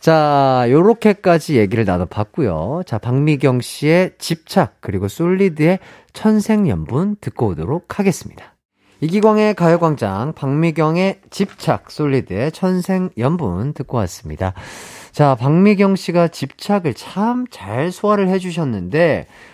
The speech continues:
어, 근데 알고 보니까 이 노래가 원래 박미경 씨 노래가 아니었다고요?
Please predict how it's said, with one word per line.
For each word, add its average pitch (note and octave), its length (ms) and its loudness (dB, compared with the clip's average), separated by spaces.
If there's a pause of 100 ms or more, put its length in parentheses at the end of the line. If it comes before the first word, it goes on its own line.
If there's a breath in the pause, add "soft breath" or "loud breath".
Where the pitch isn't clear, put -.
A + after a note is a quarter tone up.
(220 loud breath)
어, C#3+ 340 -2
근데 G3+ 340 0
알고 D#3+ 240 0
보니까 A#3 260 -2
이 F3+ 80 2
노래가 F3 280 0
원래 A2 500 -2 (160)
박미경 A3 560 -4
씨 - 200 -10
노래가 B2 280 -4
아니었다고요? F2+ 680 -4